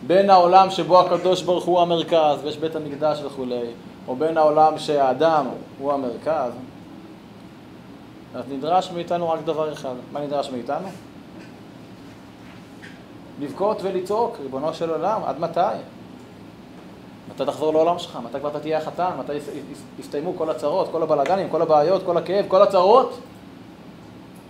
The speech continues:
וזה העבודה של תשעה באב. לתפוס את הנקודה הקטנה, את נקודת הכסף הזאת, ומתוך הכאב, לעשות את המהפכה.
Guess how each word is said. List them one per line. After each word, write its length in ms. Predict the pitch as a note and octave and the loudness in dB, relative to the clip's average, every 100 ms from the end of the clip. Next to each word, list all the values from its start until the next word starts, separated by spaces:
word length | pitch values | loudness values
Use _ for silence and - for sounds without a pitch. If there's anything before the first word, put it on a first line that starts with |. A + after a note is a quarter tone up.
| - - - - - - | -20 -20 -20 -20 -20 -12
וזה 240 | B2 F3+ | -4 4
העבודה 320 | G3+ D#3 D3+ E3+ | 6 4 0 0
של 120 | E3 | -2
תשעה 240 | B2+ - A#2+ | -8 -8 -6
באב. 280 | A2+ F2 F#2+ - - | -6 -8 -10 -16 -10
לתפוס 320 | D#3+ - A#3+ | -6 2 4
את 60 | A#3+ | 4
הנקודה 500 | A#3 G#3+ G3+ A3+ G#3+ | 2 0 2 4 4
הקטנה, 340 | G#3+ G3 G3+ | 2 -2 0
את 140 | G3+ | -2
נקודת 320 | G3 F#3 F3+ F#3 | -4 -6 -4 -6
הכסף 360 | F3 F#3 F#3 | -6 -6 -4
הזאת, 220 | G3 F#3 F#3+ G#3 G#3 - - - - - | -4 -4 -6 -10 -10 -16 -20 -20 -20 -10
ומתוך 380 | D#3 E3+ G#3 G#3+ | -4 2 2 4
הכאב, 460 | G#3+ F#3+ F3 G3 A3+ B3 - - - - | 2 2 2 2 0 -8 -12 -18 -20 -20
לעשות 180 | - C#3+ | -14 -12
את 60 | C3+ | -10
המהפכה. 400 | A2+ G#2 G#2+ | -10 -10 -14